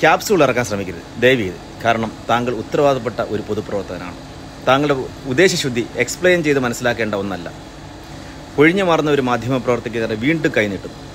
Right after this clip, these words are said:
എന്നിട്ട് അവര് എന്നെ വീണ്ടും തൊടുമ്പം അവരാ കയ്യെ പിടിച്ച് മാറ്റുന്നുണ്ട്. അപ്പോഴെങ്കിലും അത്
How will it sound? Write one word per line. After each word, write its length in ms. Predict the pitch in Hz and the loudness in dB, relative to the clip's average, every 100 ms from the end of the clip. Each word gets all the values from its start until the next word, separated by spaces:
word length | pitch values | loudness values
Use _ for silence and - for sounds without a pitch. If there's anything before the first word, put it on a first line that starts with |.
| - - - | -18 -16 0
എന്നിട്ട് 260 | 135 156 139 123 | 2 4 2 2
അവര് 240 | 127 143 135 - - - | 2 4 2 -4 -16 -6
എന്നെ 200 | 135 135 | 0 2
വീണ്ടും 280 | 131 160 160 | 4 2 4
തൊടുമ്പം 360 | 131 120 117 110 - | 2 2 0 -6 -4
അവരാ 200 | 113 123 - | 0 0 0
കയ്യെ 300 | 123 151 180 | -2 2 2
പിടിച്ച് 280 | - 135 120 | 2 -2 -2
മാറ്റുന്നുണ്ട്. 480 | 107 104 98 - - - - - | -4 -4 -6 -10 -14 -16 -12 -6
അപ്പോഴെങ്കിലും 720 | 107 - 156 147 131 123 120 | -6 0 4 6 6 2 2
അത് 120 | 117 | 2